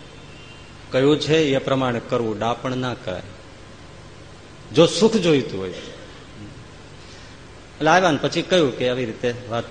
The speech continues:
કરી છે, સારું. એટલે કીધું કે હવે તમે પ્રાચી જતા નહીં, અને તમે જોજો કાંઈ હવે આવશે નહીં. અને પછી બીજે દિવસે કહ્યું કે ના સ્વામી, હવે કોઈ દેખાતું નથી, બસ ત્યારે જાઓ, હવે ક્યાંક કૈલાસમાં રહી ગયા છો અને તમારે પ્રાચી જવાની જરૂર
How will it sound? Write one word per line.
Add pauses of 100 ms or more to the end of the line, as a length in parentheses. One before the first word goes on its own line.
કરી
છે,
સારું.
એટલે
કીધું
કે
હવે
તમે
પ્રાચી
જતા
નહીં, (800)
અને (240)
તમે
જોજો
કાંઈ
હવે
આવશે (180)
નહીં. (400)
અને
પછી
બીજે
દિવસે
કહ્યું
કે
ના
સ્વામી,
હવે
કોઈ
દેખાતું
નથી,
બસ
ત્યારે
જાઓ,
હવે (440)
ક્યાંક
કૈલાસમાં
રહી
ગયા
છો (760)
અને
તમારે
પ્રાચી
જવાની
જરૂર